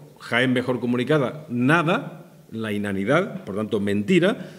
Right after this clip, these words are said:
Y en el plan Jaén Avanza, con unas inversiones extraordinarias también para relanzar la economía de la provincia de Jaén, también cero. Por tanto, estos son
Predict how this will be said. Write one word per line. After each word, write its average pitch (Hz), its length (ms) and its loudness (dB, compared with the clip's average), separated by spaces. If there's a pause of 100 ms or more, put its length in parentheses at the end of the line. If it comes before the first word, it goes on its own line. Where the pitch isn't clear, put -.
(300)
Y 151 380 2
en 127 80 0
el 117 160 0
plan 131 220 -2
Jaén 143 540 0
Avanza, 151 500 0
con 117 140 -4
unas 117 120 -2
inversiones 117 500 0
extraordinarias 143 1000 2
también 131 440 2 (380)
para 113 200 0
relanzar 110 380 -2
la 117 120 0
economía 120 420 2
de 131 80 2
la 113 80 -2
provincia 104 340 -2
de 113 60 -4
Jaén, 143 440 -2
también 113 580 -4
cero. - 260 -6 (1000)
Por 139 120 2
tanto, 151 340 0
estos 147 220 -6
son 165 200 -2